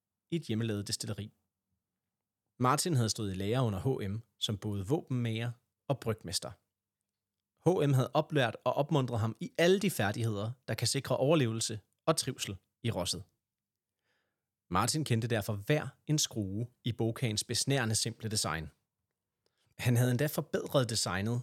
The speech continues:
i det han foreslog tilføjelsen af en metalspole i midten af hovedtanken. For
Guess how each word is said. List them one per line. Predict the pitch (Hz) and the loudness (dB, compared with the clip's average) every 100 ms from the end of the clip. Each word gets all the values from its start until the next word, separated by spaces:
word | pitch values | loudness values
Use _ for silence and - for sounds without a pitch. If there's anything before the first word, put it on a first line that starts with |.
| - - | -6 -4
i | |
det | 120 131 | 2 2
han | 143 | 2
foreslog | 120 143 - 135 - | 0 -2 0 -2 0
tilføjelsen | 139 143 139 110 - 117 | 0 0 0 0 0 -2
af | 113 | -2
en | 107 | -2
metalspole | 113 - 143 170 - 107 95 95 - _ | -2 -2 -2 -2 -4 -4 -4 -8 -10 _
i | 123 | 0
midten | 117 - 135 | 0 0 -2
af | |
hovedtanken. | 98 113 123 - - - 87 - _ _ _ _ _ _ _ _ _ _ _ | -2 -2 -2 -4 -8 -12 -18 -18 _ _ _ _ _ _ _ _ _ _ _
For | - | -4